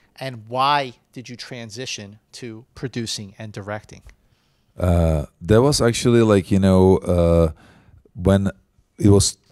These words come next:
Speaker 2: nineteen ninety-nine, no, two thousand actually. I, I did, I got some little parts before, like a stuntman, uh, because I, I'm six seven,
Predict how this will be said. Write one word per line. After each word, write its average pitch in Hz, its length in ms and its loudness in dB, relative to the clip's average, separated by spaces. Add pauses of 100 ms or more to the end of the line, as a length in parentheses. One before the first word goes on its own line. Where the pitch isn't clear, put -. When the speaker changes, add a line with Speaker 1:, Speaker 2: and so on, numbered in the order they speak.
(300)
Speaker 2:
nineteen 101 640 0
ninety-nine, 92 840 4
no, 95 220 2
two 127 300 4
thousand 90 500 2
actually. 80 360 -2
I, 87 280 -2
I 98 40 2
did, 90 320 -4
I 90 160 0
got 82 340 -4
some 90 220 -4
little 98 300 2
parts 90 440 2
before, 92 520 0
like 85 240 -2
a - 40 -10
stuntman, 82 640 -10
uh, 82 80 -8
because 78 340 -12
I, 80 180 -4
I'm 80 220 -12
six - 340 -8
seven, 80 460 -6